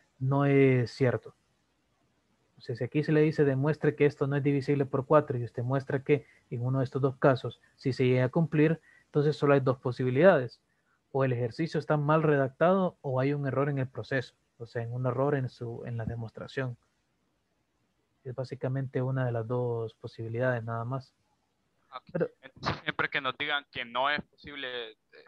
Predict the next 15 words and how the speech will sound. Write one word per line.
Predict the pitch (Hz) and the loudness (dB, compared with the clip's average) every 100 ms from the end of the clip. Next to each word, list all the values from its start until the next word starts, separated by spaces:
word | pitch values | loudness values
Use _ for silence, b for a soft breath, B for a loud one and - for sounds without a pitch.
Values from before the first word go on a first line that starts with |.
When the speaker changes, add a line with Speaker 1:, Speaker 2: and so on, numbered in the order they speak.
| _ _ _ | _ _ _
Speaker 2:
no, | 117 127 131 135 - | -16 -8 -6 -6 -10
no | 135 | -16
se | - | -6
va | 135 | -6
a | |
cumplir, | - 131 151 127 | -6 -8 -4 -4
solo | - 120 120 | -4 -2 -2
hay | |
que | - 120 | -2 -4
demostrar | 107 113 - 123 113 - | -6 -12 -4 -4 -4 -10
por | 107 | -12
qué | - 113 | -8 -8
no | 107 | -8
se | 110 | -12
cumple. | - 131 95 | -16 -16 -16